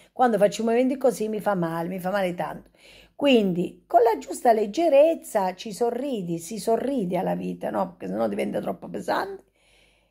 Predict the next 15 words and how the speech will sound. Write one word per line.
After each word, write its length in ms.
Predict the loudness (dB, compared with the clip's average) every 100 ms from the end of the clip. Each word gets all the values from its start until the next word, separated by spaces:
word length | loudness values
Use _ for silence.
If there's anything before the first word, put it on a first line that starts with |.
| _
E 220 | 4 4
quindi 520 | 4 2 2 2 2 0
non 140 | -2
sei 140 | 0 0
creduto 480 | 2 0 2 2 0
perché 280 | -2 -4
dice, 280 | -2 -2 -2
"No, 140 | 0 0
no, 160 | 2
non 80 | 2
lo 80 | 2
fa 140 | 4
apposta". 500 | 0 0 -6 -6 -6
Ma 80 | -8
che 120 | -10